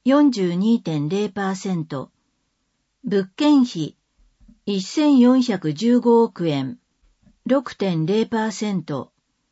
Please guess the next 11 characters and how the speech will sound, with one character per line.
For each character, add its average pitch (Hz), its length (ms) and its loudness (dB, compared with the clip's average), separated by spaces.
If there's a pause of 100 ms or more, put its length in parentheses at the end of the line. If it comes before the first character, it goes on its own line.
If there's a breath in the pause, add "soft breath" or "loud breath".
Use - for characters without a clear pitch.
(420)
そ 233 220 2
の 285 160 6
他、 156 300 -6 (500)
一 202 160 -4
千 285 400 2
百 196 300 -4
三 262 340 2
十 160 220 -2
八 160 380 -6
億 190 280 -4
円、 160 300 -4